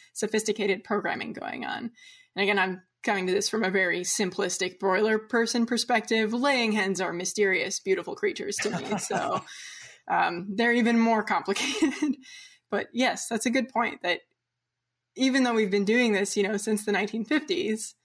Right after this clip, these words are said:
Speaker 1: there's still a lot of really basic things about how the animal functions that we don't understand behaviorally. It's a very good point. As far as lighting, you had mentioned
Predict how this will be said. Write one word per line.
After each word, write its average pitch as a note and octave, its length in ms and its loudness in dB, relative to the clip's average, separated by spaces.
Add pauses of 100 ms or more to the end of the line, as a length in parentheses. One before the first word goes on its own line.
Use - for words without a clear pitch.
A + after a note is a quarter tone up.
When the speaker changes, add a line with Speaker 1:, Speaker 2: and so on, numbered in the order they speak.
(480)
Speaker 1:
there's C4 220 2
still D4+ 260 2
a A3 60 2
lot A#3+ 220 4
of G#3 220 0
really A3+ 280 2
basic G#3 500 0
things G3+ 240 0
about G3 200 -4
how G#3 100 -6
the F3 80 -6
animal A3 300 -4
functions - 540 -8
that - 220 -6
we - 120 -4
don't - 240 -8 (440)
understand G3 680 -6 (140)
behaviorally. - 680 -6 (640)
It's - 120 -16
a - 20 -14
very B3+ 200 -4
good A3+ 160 -6
point. - 260 -10 (840)
As A#3 140 -2
far C4 160 0
as A3+ 140 2
lighting, F#3+ 380 2
you F3+ 100 2
had F#3 100 2
mentioned G3 560 -2